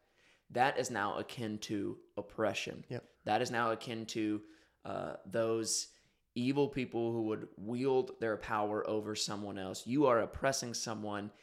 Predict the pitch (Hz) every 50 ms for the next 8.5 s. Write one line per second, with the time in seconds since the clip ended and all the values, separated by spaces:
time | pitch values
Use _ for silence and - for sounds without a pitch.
0 | - - _ - - - - - 202 202 202 190 196 175 147 127 - 127 120 113
1 | 117 120 120 123 123 127 123 - 107 107 104 123 127 120 98 117 110 107 110 104
2 | - - 117 113 113 - - 104 104 107 107 113 113 110 - - 107 - - -
3 | - - - 50 - - - - 110 107 123 120 113 113 113 110 107 107 - -
4 | - - - - - - 139 127 123 127 123 104 113 113 107 101 104 101 101 87
5 | 95 110 107 107 107 104 113 110 104 107 104 101 104 101 101 104 - 101 101 101
6 | 98 92 95 95 90 - - 110 - 120 131 127 117 110 107 107 - - - -
7 | _ _ _ _ _ - - 104 117 117 117 117 120 117 - 110 107 104 107 104
8 | 98 - - 101 98 - - 95 95